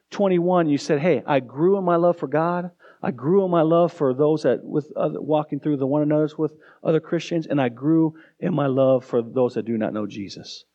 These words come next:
That is progress. That is progress, and that is what we are looking for. Let me end with this quote. William Sanger had this,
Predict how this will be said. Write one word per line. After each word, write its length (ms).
That 180
is 140
progress. 640
That 160
is 100
progress, 560
and 100
that 140
is 100
what 160
we 140
are 100
looking 300
for. 320
Let 40
me 140
end 200
with 140
this 180
quote. 400
William 280
Sanger 500
had 240
this, 360